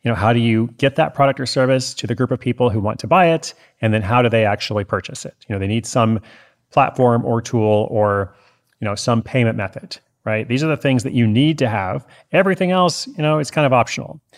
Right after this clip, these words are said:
So having said that, you know, I pay for a lot of different online resources. Um, I'm not sure, like, how many. Uh, sometimes I don't even wanna look at my credit card bill 'cause I'm like, "I've got a lot of subscriptions there." But the thing is, I've been doing this for a while. Like, it's, it's my whole life, you know,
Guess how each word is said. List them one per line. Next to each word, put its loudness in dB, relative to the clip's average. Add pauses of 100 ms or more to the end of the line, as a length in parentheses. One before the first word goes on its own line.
(220)
So 4 (200)
having 2
said 4
that, 4
you 2
know, 2
I 2
pay 0
for 2
a 6
lot 4
of 2
different -2
online 2
resources. -10 (260)
Um, -6
I'm -4
not -4
sure, 0
like, -4
how -2
many. 2 (400)
Uh, 2
sometimes 0
I 4
don't 2
even 2
wanna 2
look -2
at -2
my 2 (240)
credit -2
card 2
bill 2
'cause -6
I'm -2
like, -4
"I've -8
got 2
a 4
lot 0
of 0
subscriptions -2
there." 0 (500)
But -2
the 0
thing 2
is, 4
I've 6
been 4
doing 4
this 0
for 0
a 4
while. 6
Like, 0
it's, -8
it's -6
my 2
whole 4
life, 2
you -2
know, 0